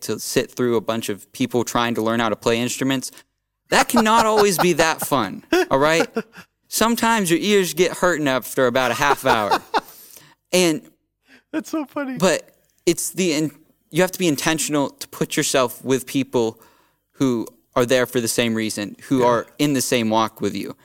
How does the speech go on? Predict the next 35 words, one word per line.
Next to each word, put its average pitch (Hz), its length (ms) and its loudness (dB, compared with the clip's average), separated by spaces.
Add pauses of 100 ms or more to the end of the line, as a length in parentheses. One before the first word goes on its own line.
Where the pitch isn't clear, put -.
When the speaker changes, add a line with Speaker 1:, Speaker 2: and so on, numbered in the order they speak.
(140)
Speaker 2:
Yeah. 123 200 -8 (280)
Speaker 1:
Because 139 460 0 (400)
church 185 260 0
isn't 143 400 2 (280)
one 131 260 2
person. 120 400 0
It's 120 140 -4
a - 20 -12
community 127 500 2
of 107 100 -2
people 110 380 -2 (840)
trying 127 380 0
to 120 100 -4
learn 113 380 0 (140)
and 107 400 -4
be 120 200 0
like 110 240 -2
this 117 240 -2
one 117 180 0
person. - 400 -8 (400)
Speaker 2:
Mm. 127 480 -4
Speaker 1:
And 131 80 0
I 127 80 0
think 147 320 -4
when 147 100 2
you 127 120 2
realize 139 440 2
that, 151 280 0
that 120 240 -2 (420)
your 139 160 0
walk 139 260 2
with 117 140 -4
God 120 280 2
is 107 120 -4
not, 113 260 -2